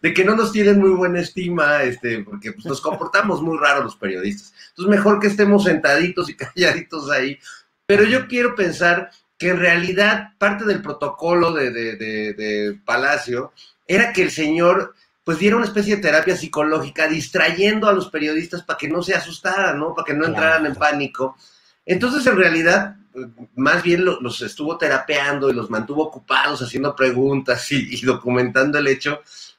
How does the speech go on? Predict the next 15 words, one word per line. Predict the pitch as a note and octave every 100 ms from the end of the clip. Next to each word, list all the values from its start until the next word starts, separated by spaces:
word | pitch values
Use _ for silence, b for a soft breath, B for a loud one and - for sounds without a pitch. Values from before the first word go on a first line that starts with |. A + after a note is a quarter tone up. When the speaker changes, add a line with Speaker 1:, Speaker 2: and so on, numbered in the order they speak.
| _
Speaker 2:
Ajá. | A#2+ A2
Speaker 1:
justo | G#3+ C4+ A3+
para | F3+ D#3+
salvarlos | D#3+ D3+ D#3+ F#3 F#3
de, | D3+ C3
de | C3+
entrar | C3+ C3+ C#3+ D3+
en, | C#3+ B2+ C3 A2+
en | B2+
un | C#3
ataque | C3+ B2+ C3+ C3+ C3+
o | C3 B2
en | A2
episodios, | G#2+ - - A#2+ A#2 A#2 G2
este, | - F#2 F2